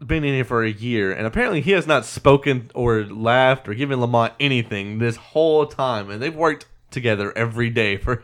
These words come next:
<laughs> a year. And you know, Lamont's like, like, he's just ang-, like, Derek's just angry as he's folding these, these, these, uh, sheets. And Lamont's like, "Look, no matter how hard you, you try to, you, you're, you're working like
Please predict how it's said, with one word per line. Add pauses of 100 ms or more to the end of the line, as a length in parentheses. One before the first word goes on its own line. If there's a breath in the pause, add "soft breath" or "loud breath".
<laughs>
a
year. (1120 loud breath)
And (640 loud breath)
you
know,
Lamont's
like,
like,
he's
just
ang-,
like,
Derek's
just
angry
as
he's
folding
these,
these, (100)
these, (100)
uh,
sheets.
And
Lamont's
like,
"Look,
no
matter
how
hard (580 soft breath)
you, (120)
you
try
to,
you,
you're,
you're
working
like